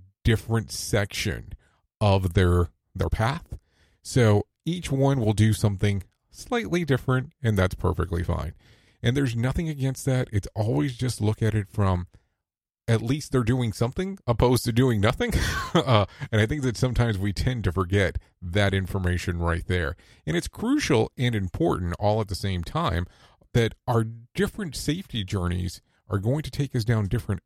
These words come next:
aspects. How did you get to where you are right now inside of your organization? Are you practicing a versionality of safety? How is that working? Does it make sense for what your organization is trying to accomplish?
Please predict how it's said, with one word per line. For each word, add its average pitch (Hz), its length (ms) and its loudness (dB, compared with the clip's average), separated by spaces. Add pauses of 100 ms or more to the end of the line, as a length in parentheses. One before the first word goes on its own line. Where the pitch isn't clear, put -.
aspects. - 640 -4 (640)
How 165 180 0
did 180 160 -4
you 147 100 0
get 143 220 -6
to 135 80 2
where 107 240 4
you 107 220 4
are 101 180 6
right 95 320 4
now 95 380 4
inside 101 380 2
of 85 100 2
your 87 240 6
organization? 80 800 2 (340)
Are 95 140 4
you 95 200 2
practicing 101 840 0
a 90 340 2 (340)
versionality 92 640 2
of 87 120 0
safety? 101 440 -2 (200)
How 170 220 2
is 131 120 2
that 135 240 0
working? 90 480 4
Does 90 220 4
it 87 100 2
make 92 240 0
sense 107 320 0
for - 160 0
what 95 280 2
your 95 220 4 (320)
organization 98 680 2
is 87 100 2
trying 92 300 2
to 80 140 2
accomplish? - 640 -4